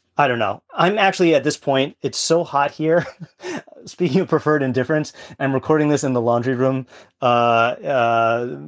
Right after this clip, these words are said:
just for, for sound purposes. And, um, and since I already recorded this episode once,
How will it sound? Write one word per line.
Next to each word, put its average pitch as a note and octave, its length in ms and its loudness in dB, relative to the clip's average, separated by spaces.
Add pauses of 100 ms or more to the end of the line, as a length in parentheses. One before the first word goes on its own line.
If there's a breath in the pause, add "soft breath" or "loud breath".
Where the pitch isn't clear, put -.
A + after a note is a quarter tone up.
(180)
just A#2+ 220 -8
for, C3 260 -2
for B2 120 -4
sound B2+ 340 0
purposes. C3+ 500 0 (360 loud breath)
And, B2 380 0
um, A#2 460 -2 (600)
and C3 300 -2
since E3 160 0
I E3 120 2
already F#3 420 0
recorded D3 300 -2
this C#3 100 -4
episode B2 640 -4 (180)
once, B2+ 580 -2